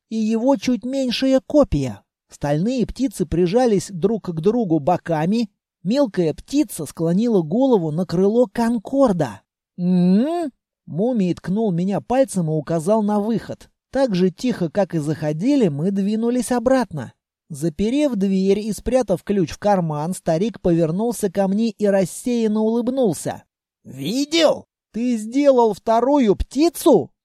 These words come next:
"Ну да, но я не про это". "А чего?"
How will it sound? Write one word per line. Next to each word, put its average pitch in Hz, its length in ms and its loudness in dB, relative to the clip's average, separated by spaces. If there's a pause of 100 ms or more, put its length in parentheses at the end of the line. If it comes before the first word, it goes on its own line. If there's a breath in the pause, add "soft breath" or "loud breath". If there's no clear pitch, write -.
(260)
"Ну 233 280 -6
да, 202 420 0 (240)
но 135 120 -10
я 151 220 -2
не 214 100 -4
про 175 240 0
это". 196 540 2 (420)
"А 131 160 -14
чего?" 220 580 4